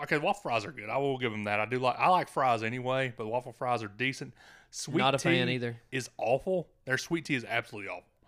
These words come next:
Speaker 1: So Chick-fil-A, for that reason,
Speaker 2: Yeah.
Speaker 1: I could not put them in my top five. I ate it all the time at U G A. You know, we had to take Chick-fil-A. It was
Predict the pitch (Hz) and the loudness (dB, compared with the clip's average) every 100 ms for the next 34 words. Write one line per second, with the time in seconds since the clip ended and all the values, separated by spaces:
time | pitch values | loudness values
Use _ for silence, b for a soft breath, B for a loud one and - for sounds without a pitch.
0 | b b - 175 160 147 135 - - - | b b -4 4 4 4 0 -8 -4 2
1 | 214 185 147 160 160 123 127 123 147 160 | 2 4 6 8 6 4 2 2 0 0
2 | 165 147 147 151 - 139 123 135 180 175 | 0 0 4 2 2 -4 -4 0 4 4
3 | - - 139 120 117 117 113 110 113 104 | 2 -4 -4 -2 -4 -2 -2 -2 -4 -4
4 | 107 101 - B B 135 180 175 165 151 | -4 -6 -8 B B 6 6 6 6 4
5 | 147 160 156 139 151 135 151 156 151 135 | 2 2 2 0 -6 -2 2 4 4 0
6 | 127 131 135 117 - 151 135 - 143 - | 0 0 -4 -4 -6 -6 -6 -10 -10 -6
7 | 139 147 147 127 117 | -2 0 0 -2 -4